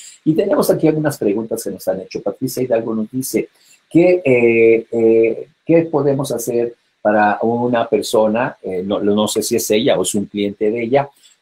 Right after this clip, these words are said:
porque puede ser una reconversora o una facilitadora, que pierde, eh, en el tercer trimestre el bebé y ya lleva tres bebés? ¿A qué puede deberse?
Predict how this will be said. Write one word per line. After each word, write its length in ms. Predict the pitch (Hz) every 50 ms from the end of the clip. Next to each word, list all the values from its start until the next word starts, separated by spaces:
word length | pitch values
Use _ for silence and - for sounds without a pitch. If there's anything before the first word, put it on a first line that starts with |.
| _ _
porque 260 | 98 98 95 - _
puede 140 | - 95 95
ser 160 | - 107 104
una 160 | 104 107 101
reconversora 760 | 101 104 - - 104 101 98 104 104 - 117 110 110 107 98
o 80 | 95 92
una 160 | 92 92 90
facilitadora, 680 | - - 90 - 101 98 - 107 107 107 107 107 - - _ _ _ _ _ _
que 140 | - 120 120
pierde, 600 | - 135 139 139 131 131 139 139 143 135 135 139 - -
eh, 380 | 113 110 107 107 104 104 - -
en 160 | 107 104 104
el 100 | 104 101 -
tercer 400 | 110 98 - - 123 123 120 -
trimestre 640 | 131 127 120 123 123 123 120 - - 120 120 113 107
el 100 | 107 107
bebé 380 | 110 113 110 120 123 123 123 - _ _ _ _ _ _ _ _ _ _ _ -
y 440 | 123 117 120 131 131 135 127 - 107
ya 120 | 117 113
lleva 240 | 110 117 113 143 -
tres 240 | 110 107 107 104 117
bebés? 420 | 120 139 180 175 - - - - _ _ _ _ _
¿A 140 | 110 110 -
qué 100 | 139 127
puede 260 | 131 131 131 127 123
deberse? 560 | 120 117 110 127 131 131 131 - 104 -